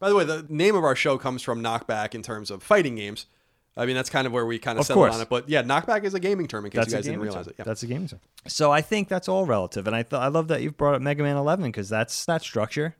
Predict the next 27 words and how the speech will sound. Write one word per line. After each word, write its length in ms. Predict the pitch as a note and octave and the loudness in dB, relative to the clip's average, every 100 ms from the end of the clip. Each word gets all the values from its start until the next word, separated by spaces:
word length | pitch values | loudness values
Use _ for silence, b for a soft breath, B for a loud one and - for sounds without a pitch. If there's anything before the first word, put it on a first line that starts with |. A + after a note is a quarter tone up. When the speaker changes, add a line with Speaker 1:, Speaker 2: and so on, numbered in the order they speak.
| _ | _
Speaker 2:
that 160 | A2+ G#2 | -4 -2
traditional 480 | B2 G#2+ - G#2+ G#2 | -4 -4 -4 -4 -2
Mega 220 | G#2 G2 | -2 -2
Man 180 | G2 G2 | -6 -6
structure, 400 | - G2 - A2+ | -6 -6 -2 -2
as 120 | A2 | 0
different 280 | C3+ - C3 | -2 -2 -2
as 140 | A2 | 0
that 200 | A2+ G#2+ | 0 0
game, 360 | - G#2+ G#2 G2 | 0 -2 -2 -4
you 120 | C3 | -2
know, 100 | B2 | 0
that 300 | G#2 A#2 - | 2 0 -2
game, 400 | - A2+ G#2+ - - | -2 -2 -2 -6 -14
you 120 | - A#2+ | -6 -4
know, 200 | F#2+ F#2 | -4 -6
introduces 480 | G2 A2+ G#2 A2 | -8 -6 -8 -8
some 160 | - F2+ | -8 -8
new 140 | F#2+ | -8
things 240 | G2 G#2+ E2+ | -6 -8 -8
into 160 | F2 | -12
the 80 | E2+ | -12
Mega 220 | E2+ E2 E2+ | -10 -10 -12
Man 140 | D#2+ | -12
formula, 420 | - C#3 D3+ G#2+ | -8 -6 -4 -4
obviously, 560 | D#2 D#2 D#2 D#2 - E2 | -6 -8 -8 -10 -10 -10
but 300 | - D2+ - | -8 -8 -8